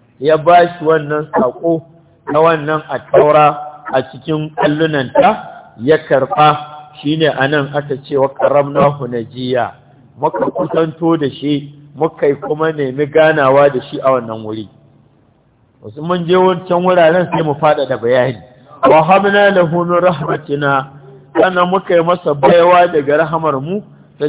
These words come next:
cewa muka sanya akahu Haruna na-, nabiya. Muka sanya ɗan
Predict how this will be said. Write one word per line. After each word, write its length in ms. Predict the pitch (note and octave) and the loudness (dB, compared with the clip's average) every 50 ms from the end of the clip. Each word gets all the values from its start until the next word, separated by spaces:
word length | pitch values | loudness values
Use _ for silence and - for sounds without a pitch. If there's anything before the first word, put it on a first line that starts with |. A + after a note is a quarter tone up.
| D3 - - | -6 -6 -2
cewa 380 | E3+ E3 D#3 D3 D#3 D#3+ D#3 D#3+ | 0 0 2 4 4 4 4 2
muka 300 | D#3+ E3 - - C#3+ B2+ - | 0 -4 -4 -4 -4 -4 -2
sanya 800 | - D#3+ D#3+ C#3+ C#3+ D3+ D3+ D3+ D3 C#3+ C#3+ - - - - _ _ | -2 -4 -2 -2 0 2 2 2 2 0 -4 -14 -20 -20 -20 _ _
akahu 640 | - C#3 C#3 B2+ - - D#3+ E3+ E3+ F3 D#3+ D3+ C#3 | 0 0 0 0 2 2 4 4 4 4 2 0 -2
Haruna 640 | C#3 C3+ D3+ D3 D3+ D3+ D3 D3+ D#3 D3 C#3 C3+ B2+ | 0 2 2 4 4 4 4 2 0 -2 -2 -2 -4
na-, 220 | A#2+ A#2+ A2+ G#2+ - - - C3+ | -4 -6 -8 -8 -10 -16 -18 -10
nabiya. 540 | C3+ B2+ A#2 A2+ C3+ C3 B2+ B2+ A2+ F#2+ - _ _ _ _ _ _ - | -10 -10 -10 -8 -6 -4 -4 -4 -4 -6 -8 _ _ _ _ _ _ -12
Muka 220 | D3 C#3+ - D3 - | -12 -8 -8 -8 -4
sanya 360 | E3+ E3 D#3 D3 C#3+ C#3 C#3 - - | -4 -6 -4 -4 -6 -6 -6 -2 0
ɗan 240 | G3 F#3+ F#3+ F#3+ | 0 0 0 -2